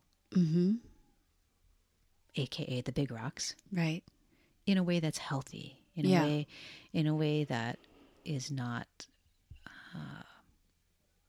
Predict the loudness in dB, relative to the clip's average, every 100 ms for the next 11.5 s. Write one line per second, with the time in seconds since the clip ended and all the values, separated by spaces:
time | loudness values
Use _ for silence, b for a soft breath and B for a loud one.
0 | _ _ -4 -4 -6 -6 -4 -4 -4 -6
1 | -12 _ _ _ _ _ _ _ _ _
2 | _ -6 -6 -6 -12 -18 -6 -2 0 0
3 | -2 -4 -8 -18 _ _ _ _ _ _
4 | _ _ -6 2 2 2 -8 -10 -2 0
5 | 0 -2 -2 -2 -2 -4 -10 0 4 6
6 | 8 6 8 8 10 10 10 8 6 8
7 | 8 8 6 6 2 -2 -8 -2 0 4
8 | 4 6 4 4 0 -2 -4 -4 2 4
9 | 6 4 4 6 8 8 6 6 6 6
10 | 2 2 0 2 2 0 -2 2 4 4
11 | 2 -2 -2 -4 -8